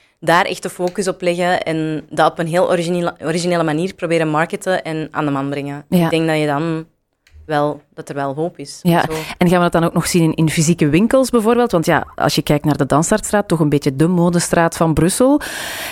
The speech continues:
Speaker 2: Ja, dat verketent, hè, als ik het, eh, met zo'n woord mag zeggen. Eh, Christophe Koppes, die is ondertussen beelden aan het maken in plaats van hoeden.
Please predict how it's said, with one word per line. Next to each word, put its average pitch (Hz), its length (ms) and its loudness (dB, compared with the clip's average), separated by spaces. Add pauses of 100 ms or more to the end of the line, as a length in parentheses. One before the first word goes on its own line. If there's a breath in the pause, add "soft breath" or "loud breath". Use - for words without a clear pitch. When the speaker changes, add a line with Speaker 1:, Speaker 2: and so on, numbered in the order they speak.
(120)
Speaker 2:
Ja, - 220 2
dat - 220 2
verketent, 226 680 2
hè, 220 160 6
als 269 120 4
ik 233 100 -2
het, 233 140 0
eh, 233 120 4
met 220 200 0
zo'n 240 220 4
woord 233 220 2
mag 233 180 2
zeggen. 247 440 2
Eh, 175 300 4
Christophe 180 360 -2
Koppes, 240 400 2
die 220 180 4
is 220 160 2
ondertussen 196 440 2
beelden 214 280 4
aan 240 80 2
het 233 120 0
maken 233 260 2
in 226 60 0
plaats 208 220 2
van 208 140 2
hoeden. 208 380 4